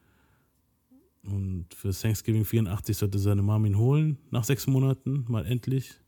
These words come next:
die Familie zu besuchen halt. Und sie kam einfach nicht.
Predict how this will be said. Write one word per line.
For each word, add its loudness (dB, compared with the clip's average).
die -4
Familie 2
zu -2
besuchen -2
halt. 2
Und -2
sie -6
kam -8
einfach -10
nicht. -16